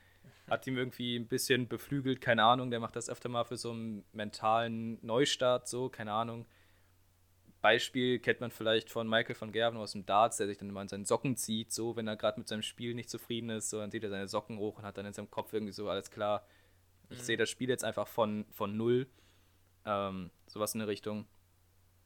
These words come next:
Speaker 1: Und ja, dann gewinnt Djokovic den dritten, dann, äh, auch den vierten, dann gab's irgendwie eine Behandlungspause noch von Tsitsipas zwischendurch und dann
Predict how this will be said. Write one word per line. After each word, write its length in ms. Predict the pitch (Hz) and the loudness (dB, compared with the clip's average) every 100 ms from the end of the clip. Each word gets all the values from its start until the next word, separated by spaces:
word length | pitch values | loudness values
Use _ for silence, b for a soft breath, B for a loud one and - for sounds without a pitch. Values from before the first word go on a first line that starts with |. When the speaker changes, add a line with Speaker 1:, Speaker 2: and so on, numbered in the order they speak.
| _ _ - _ | _ _ -20 _
Speaker 1:
Und 360 | 107 104 98 - | -4 -2 -4 0
ja, 260 | 98 95 b b b b b b b b - | 0 0 b b b b b b b b -4
dann 100 | 135 | 0
gewinnt 200 | 143 151 | 2 4
Djokovic 360 | 139 147 143 | 6 8 8
den 140 | 135 131 | 4 4
dritten, 540 | 151 151 147 143 139 B - - | 4 6 2 2 -2 B -8 4
dann, 380 | 117 113 113 | 6 6 0
äh, 400 | - 107 104 104 98 | -4 -2 -2 -2 -4
auch 160 | - 113 | -8 -6
den 140 | 113 110 | -6 -6
vierten, 360 | - 127 - | 0 0 2
dann 100 | 117 | 2
gab's 180 | 110 107 | 2 2
irgendwie 160 | 123 117 | -2 -2
eine 120 | 110 | -2
Behandlungspause 1080 | 107 110 127 123 - 117 120 120 117 120 139 _ - | 0 0 0 -4 -2 0 2 4 2 2 -6 _ -4
noch 260 | 110 110 | -2 -2
von 540 | - 120 113 110 110 - | -2 -4 -2 -4 -6 -6
Tsitsipas 580 | - 123 123 - 117 - | -6 -4 -6 -2 -2 0
zwischendurch 640 | 98 123 110 110 110 - | -4 -4 -2 -2 -2 -4
und 300 | 101 95 - b b b b b b b _ | -8 -8 -14 b b b b b b b _
dann 240 | - 117 | -6 -4